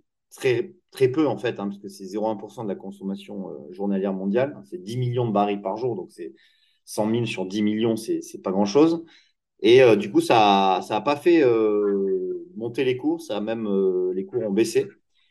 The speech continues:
Et, euh, bon, il y a l'Iran qui pourrait revenir sur le,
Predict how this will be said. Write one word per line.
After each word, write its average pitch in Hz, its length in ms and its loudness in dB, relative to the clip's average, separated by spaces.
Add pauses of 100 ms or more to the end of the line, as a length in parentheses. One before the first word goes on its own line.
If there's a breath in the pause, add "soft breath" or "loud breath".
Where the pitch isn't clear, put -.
(580)
Et, 135 220 2
euh, 113 180 2
bon, 123 200 -6
il 117 40 -4
y 113 40 0
a 110 40 0
l'Iran 135 300 -4
qui 135 140 -18
pourrait 131 180 -4
revenir 131 340 -2
sur 127 160 -10
le, 107 680 -2